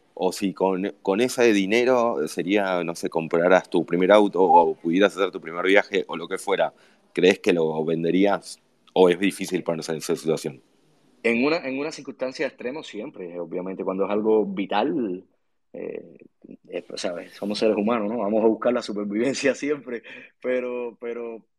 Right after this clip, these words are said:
Speaker 2: eh, creo que por suerte, tengo que decirlo así, eh, mi trabajo me, me, me, me va bien y, y te digo, por suerte también he, he coleccionado otras cosas que,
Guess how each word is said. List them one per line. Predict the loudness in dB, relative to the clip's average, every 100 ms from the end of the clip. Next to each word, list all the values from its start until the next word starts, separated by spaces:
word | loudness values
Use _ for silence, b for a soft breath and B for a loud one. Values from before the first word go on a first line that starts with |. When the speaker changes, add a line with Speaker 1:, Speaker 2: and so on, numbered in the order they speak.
| _
Speaker 2:
eh, | -16 -14 -14 -16 _ _ _ _
creo | -8 -8 -6
que | -10
por | -12 -12
suerte, | -12 -12 -10
tengo | -10 -6
que | -6
decirlo | -4 -6 -6
así, | -6 -8 -8 b b b b _
eh, | -10 -6 -4 -4
mi | -6 -10 -10 -12 -16 -20 -20 -18 -6 -4 2
trabajo | 6 8 8 4
me, | -2 -8
me, | -10 -14
me, | -16 -20 _ _ _
me | -16 -8
va | -4 -2
bien | 0 -2 -4
y, | -10 -12 -14 -16 -18 -20 -20 _
y | -18 -16 -16 -18 _ _ -20 -20 _ -20 -20 -10
te | -4
digo, | -4 -4
por | -8
suerte | -10 -6
también | -4 -2 -4
he, | -4 -6
he | -8
coleccionado | -2 -2 -2 -4 -2 -2
otras | -6 -12
cosas | -14 -14 -16
que, | -20